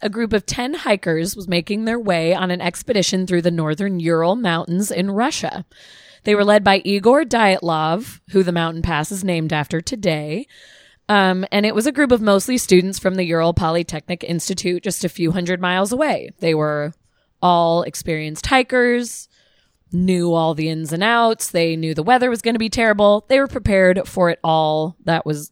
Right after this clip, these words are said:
they wanted to do this trip. They knew what they were in for. So the original plan was for all ten of these hikers to go up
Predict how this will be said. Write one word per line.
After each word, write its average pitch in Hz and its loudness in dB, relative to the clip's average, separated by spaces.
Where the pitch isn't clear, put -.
they 170 0
wanted 165 -2
to - -12
do 165 -4
this 156 -4
trip. - -8
They 170 -4
knew 156 -4
what 165 -6
they 160 -2
were 147 -4
in 147 -8
for. - -18
So - -6
the 233 2
original 226 2
plan 196 -2
was - -4
for 196 4
all 190 6
ten 220 -2
of 220 -4
these 233 -4
hikers 170 -2
to - -8
go 180 4
up 175 0